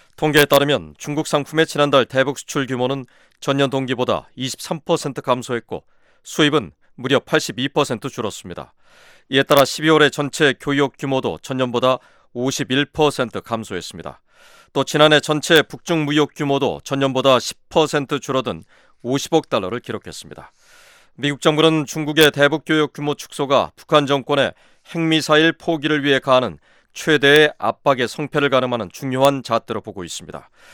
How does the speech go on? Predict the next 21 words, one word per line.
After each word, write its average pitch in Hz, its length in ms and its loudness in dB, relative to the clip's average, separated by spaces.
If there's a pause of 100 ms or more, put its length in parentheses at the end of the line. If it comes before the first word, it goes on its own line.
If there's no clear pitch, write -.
(320)
북한의 143 320 2
대외 147 300 6
무역 156 340 2
중에 156 460 6
중국 151 420 -6
의존도는 143 760 -2 (260)
구십 - 360 -14 (100)
퍼센트대를 131 1120 -2 (120)
꾸준히 131 440 -8 (140)
유지해왔습니다. 90 880 -12 (2750)
도널드 165 260 4
트럼프 175 160 2
대통령이 170 580 4
이란과의 165 540 8
핵합의에 160 540 4
따른 147 420 2
제재 135 460 2 (100)
유예 143 260 0
조치를 135 440 -4
연장한다고 127 960 0
밝혔습니다. 104 640 -8